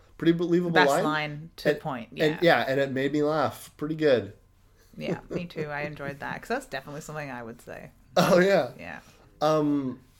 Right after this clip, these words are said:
Speaker 1: they end up going to the police station. So we see that this group of just hapless, lovable idiots wandering like the fucking Scooby-Doo Mysteries gang,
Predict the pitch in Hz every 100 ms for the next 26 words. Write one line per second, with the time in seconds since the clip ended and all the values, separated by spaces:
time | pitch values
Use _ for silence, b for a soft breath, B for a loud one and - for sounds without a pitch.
0 | - 156 170 202 220 143 143 143 143 120
1 | - 120 123 120 101 95 - 90 87 107
2 | _ _ _ _ _ _ _ _ _ -
3 | 127 127 123 135 131 120 117 113 107 -
4 | 120 113 151 151 - - _ b b b
5 | b _ _ 123 110 135 147 143 120 107
6 | 131 120 - - 147 147 147 - 135 127
7 | - - - 120 127 135 127 120 117 120
8 | 107 98 92 - - _ 120 117 127 120
9 | 120 113 110 107 107 b b b b b
10 | b b _ _ _ 135 139 139 139 120
11 | - - 165 165 131 - - - 180 165
12 | 156 160 147 135 143 - 123 110 113 107
13 | 101 98